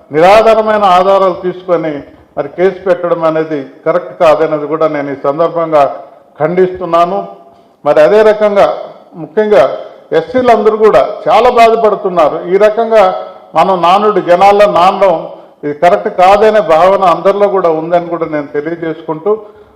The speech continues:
ఒక ఔన్నత్యం కలిగినటువంటి వ్యక్తిని తనకంటూ ఒక ట్రెండ్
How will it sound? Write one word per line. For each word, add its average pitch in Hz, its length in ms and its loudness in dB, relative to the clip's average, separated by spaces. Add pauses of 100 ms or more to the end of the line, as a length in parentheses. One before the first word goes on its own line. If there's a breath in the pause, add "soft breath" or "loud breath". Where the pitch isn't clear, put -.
(180 loud breath)
ఒక - 80 -14 (180)
ఔన్నత్యం 214 380 -2
కలిగినటువంటి 202 600 -2
వ్యక్తిని 175 460 -6 (500)
తనకంటూ 202 480 0
ఒక 180 120 -2
ట్రెండ్ 175 340 -2